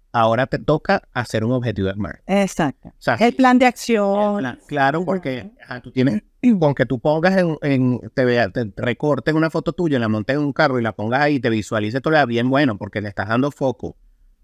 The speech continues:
Speaker 1: Pero ¿qué estás haciendo para comprar ese carro?
Speaker 2: Ujú.
Speaker 1: ¿Qué estás haciendo para conseguir el trabajo que quieres?
Speaker 2: Y son acciones diarias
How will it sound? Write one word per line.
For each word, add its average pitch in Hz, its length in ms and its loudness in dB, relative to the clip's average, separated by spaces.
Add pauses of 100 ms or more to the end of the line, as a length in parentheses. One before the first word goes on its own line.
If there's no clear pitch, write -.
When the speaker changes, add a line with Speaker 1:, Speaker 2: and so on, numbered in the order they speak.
Speaker 1:
Pero 113 180 0
¿qué 110 80 -2
estás 113 180 -2
haciendo 127 340 0
para 120 140 4
comprar 95 320 -2
ese 95 160 -6
carro? - 240 0 (840)
Speaker 2:
Ujú. - 440 -20 (320)
Speaker 1:
¿Qué 135 80 0
estás 123 180 0
haciendo 135 300 4
para 135 160 4
conseguir 110 340 0
el 113 100 0
trabajo 113 300 2
que 113 120 -2
quieres? - 300 -20
Speaker 2:
Y 240 100 2
son 240 200 2
acciones 302 420 0
diarias 220 580 0